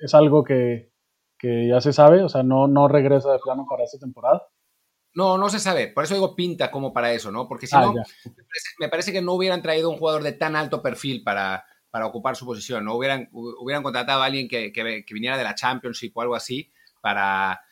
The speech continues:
Speaker 2: pues, para cubrir ese hueco durante, durante un rato, pero haber traído a William José, que es un, es un delantero bien, es un delantero de, de muy buen nivel,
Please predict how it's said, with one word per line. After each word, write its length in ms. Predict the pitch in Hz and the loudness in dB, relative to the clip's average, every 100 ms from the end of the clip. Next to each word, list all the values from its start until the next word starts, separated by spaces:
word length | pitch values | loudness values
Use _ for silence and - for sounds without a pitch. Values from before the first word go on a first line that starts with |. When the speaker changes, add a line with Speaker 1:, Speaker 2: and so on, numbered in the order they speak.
| _ | _
Speaker 2:
pues, 100 | 139 | -10
para 180 | 160 139 | -4 -4
cubrir 280 | 139 147 165 | -4 -2 -2
ese 160 | 156 139 | -2 -4
hueco 280 | 151 147 | -4 -4
durante, 480 | 147 127 113 113 107 | -4 -4 -4 -8 -8
durante 300 | 113 117 110 | -8 -8 -8
un 100 | 139 | -6
rato, 320 | 147 139 127 - | -4 -4 -6 -8
pero 180 | 117 113 | -6 -4
haber 160 | 143 | -4
traído 300 | 143 156 160 | -4 -2 0
a 40 | 147 | 0
William 300 | 147 139 117 | -2 -6 -8
José, 280 | 120 139 | -10 -10
que 80 | 127 | -8
es 120 | - | -8
un, 180 | 123 120 - | -8 -10 -12
es 80 | 131 | -10
un 80 | |
delantero 420 | 127 110 98 127 110 | -8 -6 -6 -4 -4
bien, 400 | 107 123 165 - | -4 -6 -8 -12
es 140 | _ 107 | _ -14
un 80 | 107 | -8
delantero 360 | 104 98 123 | -8 -6 -6
de, 160 | 113 98 | -6 -8
de 120 | 104 | -10
muy 180 | 104 123 | -10 -8
buen 140 | 135 | -6
nivel, 320 | 123 117 151 | -6 -4 -6